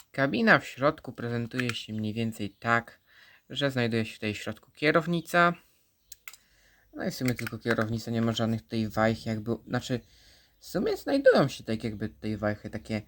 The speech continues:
takie szare klocki, chociaż nie wiem, czy to ma emitować, yy, jakieś wajchy, czy po prostu to ma,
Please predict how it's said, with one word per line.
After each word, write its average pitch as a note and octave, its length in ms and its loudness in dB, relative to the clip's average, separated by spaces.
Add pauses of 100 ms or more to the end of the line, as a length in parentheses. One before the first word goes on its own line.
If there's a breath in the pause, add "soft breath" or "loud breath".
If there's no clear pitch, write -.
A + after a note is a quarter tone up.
(400 soft breath)
takie - 200 -12
szare A2+ 360 4
klocki, C3 720 0 (220 loud breath)
chociaż C3 260 4
nie C3 140 2
wiem, D3 100 2
czy D3 100 -4
to D#3 100 2
ma D3+ 300 6 (160)
emitować, C#3+ 640 2
yy, - 60 -14 (760)
jakieś B2 340 -6
wajchy, C#3 460 6 (520 soft breath)
czy B2+ 240 -2
po B2 140 -2
prostu B2 360 -6
to A#2+ 160 -2
ma, A2+ 440 4